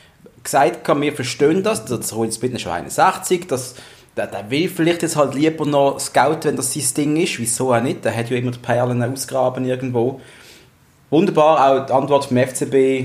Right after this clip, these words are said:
in ihrer Push-Meldung. Der F C B hat Verständnis für Rudi Zbindens Rücktritt. Hm, okay. Jetzt haben wir einen Monat vor Saisonstart keinen Sportchef mehr.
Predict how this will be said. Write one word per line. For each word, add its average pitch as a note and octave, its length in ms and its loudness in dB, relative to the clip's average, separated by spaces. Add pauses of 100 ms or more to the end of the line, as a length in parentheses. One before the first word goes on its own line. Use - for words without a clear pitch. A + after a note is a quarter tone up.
(120)
in B2 180 0
ihrer A2+ 180 2
Push-Meldung. C#3 760 0 (560)
Der - 140 -2
F B2+ 120 -2
C D#3+ 120 -6
B D#3 200 -2
hat A#2+ 200 -4
Verständnis C3 640 -6
für A#2 140 -6
Rudi A#2+ 340 -2
Zbindens - 500 -6
Rücktritt. - 460 -6 (300)
Hm, C#4+ 320 -2 (220)
okay. D#3 360 2 (800)
Jetzt - 120 -8
haben F3+ 160 4
wir G#3+ 160 -2
einen C#3+ 160 4
Monat F#3 400 2
vor D3+ 180 0
Saisonstart D3+ 640 0
keinen G#2+ 140 -8
Sportchef - 560 -4
mehr. E3+ 160 -6